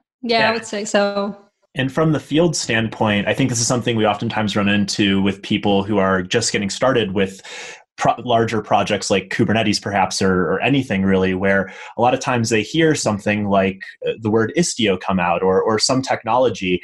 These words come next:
Speaker 2: And oftentimes the why behind it isn't really considered up front. It's just, this tool exists, it's being talked about.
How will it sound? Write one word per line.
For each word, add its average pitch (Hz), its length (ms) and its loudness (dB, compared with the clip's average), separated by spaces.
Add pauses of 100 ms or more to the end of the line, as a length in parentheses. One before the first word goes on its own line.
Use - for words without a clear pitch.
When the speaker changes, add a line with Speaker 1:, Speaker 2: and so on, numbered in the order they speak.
(360)
Speaker 2:
And 113 340 2 (340)
oftentimes 135 560 0
the 110 80 2
why 117 380 2
behind 107 400 0
it 92 220 0 (100)
isn't 131 380 0
really 120 320 2
considered 113 460 0
up - 180 -2
front. 156 240 0
It's 101 160 -8
just, - 360 0 (320)
this 135 160 2
tool 147 220 0
exists, 117 380 -2
it's - 120 -8
being 107 200 0
talked 107 300 0
about. 98 400 0